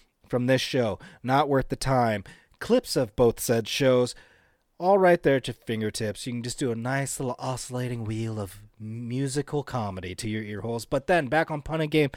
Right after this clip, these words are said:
dot com, while you're there, get some threads.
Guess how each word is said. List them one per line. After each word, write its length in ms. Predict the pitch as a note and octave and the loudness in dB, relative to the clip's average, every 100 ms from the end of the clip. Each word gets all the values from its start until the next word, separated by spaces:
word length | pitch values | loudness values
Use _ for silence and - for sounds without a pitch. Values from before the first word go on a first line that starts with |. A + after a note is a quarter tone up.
| - - _ | -16 -20 _
dot 280 | E3 A3 F#3 | 10 10 6
com, 380 | D#3 C3 B2 A#2+ _ _ _ _ _ _ | 2 4 2 0 _ _ _ _ _ _
while 160 | - B3 | 2 4
you're 80 | B3+ | 4
there, 180 | D#4+ C4+ | 2 -2
get 160 | D#4 | -2
some 140 | - D#4 | -4 -2
threads. 600 | D#4+ E4 C#4+ C3 - | 2 4 2 -2 -10